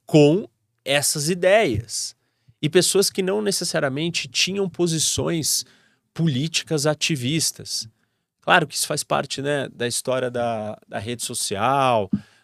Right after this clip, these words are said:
do mundo polarizado, que todo mundo tem que ter opinião, todo mundo tem que ter lado. Então, muita gente tá comprando pra si essa guerra. Não, é, eu sou ativista, é, do Hamas. E isso me parece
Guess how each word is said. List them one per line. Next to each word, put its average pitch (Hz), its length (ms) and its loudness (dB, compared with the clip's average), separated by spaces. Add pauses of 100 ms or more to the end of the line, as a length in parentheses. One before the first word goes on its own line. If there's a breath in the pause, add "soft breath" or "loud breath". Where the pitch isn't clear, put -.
do 113 120 -2
mundo 127 280 0
polarizado, 117 920 -2
que 107 100 -10
todo 131 240 -4
mundo 123 220 -2
tem 113 180 -6
que - 80 -20
ter 123 140 -4
opinião, 110 580 -4
todo 117 220 -10
mundo 117 200 -8
tem 110 160 -12
que - 80 -18
ter 117 140 -6
lado. 110 480 -4
Então, 117 220 -6
muita 143 260 -6
gente 135 320 -4 (400 soft breath)
tá 131 100 -4
comprando 143 480 0
pra 196 160 0
si - 300 -2
essa 123 220 -2
guerra. 92 360 -4
Não, 117 320 -2
é, 98 280 -6 (360 soft breath)
eu 110 120 2
sou - 180 0
ativista, 151 840 0 (460)
é, 123 340 0
do 127 160 -2
Hamas. 160 680 4 (1040 soft breath)
E 101 640 -2
isso 113 500 2 (300)
me 107 140 0
parece 101 760 4